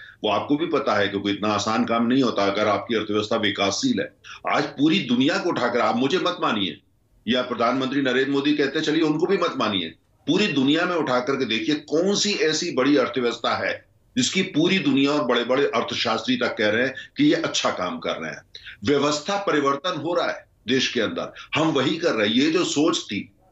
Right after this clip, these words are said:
कि सबको नौकरी सरकार देगी, जो सोच कुछ लोगों ने बनाई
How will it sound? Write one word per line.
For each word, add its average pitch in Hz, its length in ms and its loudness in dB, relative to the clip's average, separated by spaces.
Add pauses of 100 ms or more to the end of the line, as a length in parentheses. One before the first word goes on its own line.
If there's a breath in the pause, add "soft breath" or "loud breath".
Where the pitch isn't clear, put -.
(120)
कि - 80 2
सबको - 580 0
नौकरी 165 300 0
सरकार 123 460 0
देगी, 110 360 -2 (180 loud breath)
जो 147 120 4
सोच 151 260 2
कुछ 160 220 0
लोगों 147 220 2
ने 160 80 0
बनाई 156 340 0